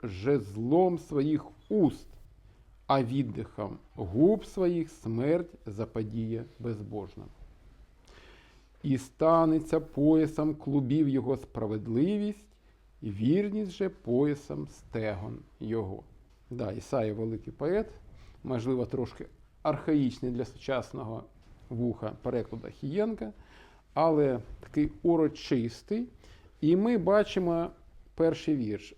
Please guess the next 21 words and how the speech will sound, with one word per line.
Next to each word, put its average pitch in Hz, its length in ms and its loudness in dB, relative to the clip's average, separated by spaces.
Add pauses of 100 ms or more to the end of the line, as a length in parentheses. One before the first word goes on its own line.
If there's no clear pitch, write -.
"Вийде 175 500 2
пагінчик 156 840 0 (240)
із 123 240 -4
пня 139 320 -2
Єсеєвого". 135 880 -2 (720)
Зелений 135 500 2
пагін 165 520 0
із - 200 -10
сухого 120 400 -2
пня. 110 400 -6 (1040)
Ми 143 120 2
розуміємо, 123 460 2
про 117 180 -6
кого 185 340 0
це. 220 300 -2
Єсей — 120 440 -4
батька 107 480 -8 (180)
Давида 113 640 -2 (680)
і 127 440 2 (480)
син 220 480 2
Давидів. 113 580 -4